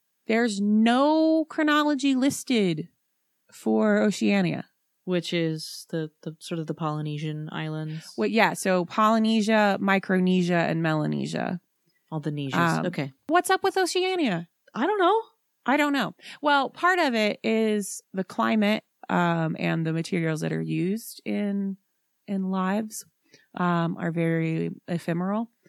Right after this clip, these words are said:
Speaker 2: Yeah,
Speaker 1: So it's
Speaker 2: it's a
Speaker 1: hard
Speaker 2: lot
Speaker 1: to
Speaker 2: of,
Speaker 1: get a
Speaker 2: uh,
Speaker 1: sense
Speaker 2: organic
Speaker 1: of
Speaker 2: stuff. Yeah.
Speaker 1: Yeah, because a lot of the stuff that we look at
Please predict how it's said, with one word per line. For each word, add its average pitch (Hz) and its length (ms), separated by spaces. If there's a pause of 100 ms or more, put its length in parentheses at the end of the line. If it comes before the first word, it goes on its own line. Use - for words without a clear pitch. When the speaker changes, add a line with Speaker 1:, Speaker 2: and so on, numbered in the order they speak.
(100)
Speaker 2:
Yeah, 156 220
Speaker 1:
So 170 140
it's 160 160
Speaker 2:
it's - 20 (100)
a 170 40
Speaker 1:
hard 165 160
Speaker 2:
lot 143 80
Speaker 1:
to 147 80
Speaker 2:
of, 143 60
Speaker 1:
get 160 180
a 135 40
Speaker 2:
uh, 135 40
Speaker 1:
sense 143 240
Speaker 2:
organic 143 340
Speaker 1:
of 151 140
Speaker 2:
stuff. - 260 (180)
Yeah. - 80 (140)
Speaker 1:
Yeah, 247 200
because 214 260
a 233 60
lot 247 180
of 254 80
the 240 60
stuff 202 240
that - 140
we 185 140
look 180 260
at 165 400